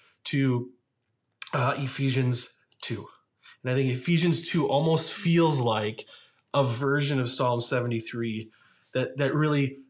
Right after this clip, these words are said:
uh, if, if I was hanging out with Asaph, I'd say, "Hey, let's read Ephesians two."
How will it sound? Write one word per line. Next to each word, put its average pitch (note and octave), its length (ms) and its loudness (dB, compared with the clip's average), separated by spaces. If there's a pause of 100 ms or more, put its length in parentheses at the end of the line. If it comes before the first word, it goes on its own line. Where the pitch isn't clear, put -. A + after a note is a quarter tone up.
uh, A#2 260 0 (220)
if, C3+ 280 -4 (120)
if C#3 180 -2
I D3+ 140 4
was D#3 140 2
hanging D3 260 0
out C3+ 160 2
with A#2+ 100 0
Asaph, A#2+ 540 -2
I'd A2+ 120 -4
say, G#2+ 100 -8
"Hey, B2 180 -4
let's B2 220 -2
read C#3+ 140 -2
Ephesians A#2 440 -6
two." - 360 -12